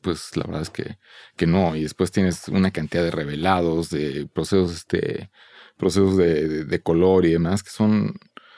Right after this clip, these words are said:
son casi en automático y que hacen que la foto se vea increíble. O sea, si ven una pu-, una revista de publicidad, bueno, no de publicidad, una revista cualquiera de los ochentas,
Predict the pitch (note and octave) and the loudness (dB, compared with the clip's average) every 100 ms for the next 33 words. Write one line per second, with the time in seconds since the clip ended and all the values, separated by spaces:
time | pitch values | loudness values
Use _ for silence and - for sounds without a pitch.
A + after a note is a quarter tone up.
0 | - - G#2+ G#2 A#2+ B2 F2+ F#2+ F#2 G2 | -20 -4 -2 0 2 4 2 2 2 2
1 | G#2 - A2 - F2 - - D2 - G2 | 0 -2 0 0 -2 -4 -4 -4 -2 -4
2 | G#2 F#2+ D#2+ F#2+ F#2+ - F2 F2 E2+ A2+ | -2 -2 -2 -2 -2 0 0 0 0 2
3 | C#3+ D#2+ - E2+ F#2+ G#2+ A2+ G2 G2 F2+ | 4 2 -2 -2 2 4 4 2 -2 -2
4 | G2 G2 F#2+ F#2 F#2 F2+ E2 - D#2+ D#2 | 2 2 4 2 2 0 -2 -2 -4 -4
5 | - E2+ F2 E2 G2 F#2+ G2 F2+ E2 D2+ | 0 2 2 4 4 4 2 0 -2 0
6 | F#2+ F#2 E2+ E2+ D#2 - D#2 - F2 D#2 | 2 2 2 2 0 -2 -2 2 2 2
7 | - D2+ D#2 - G2 E2+ - | -2 -6 -8 -2 -2 -2 -8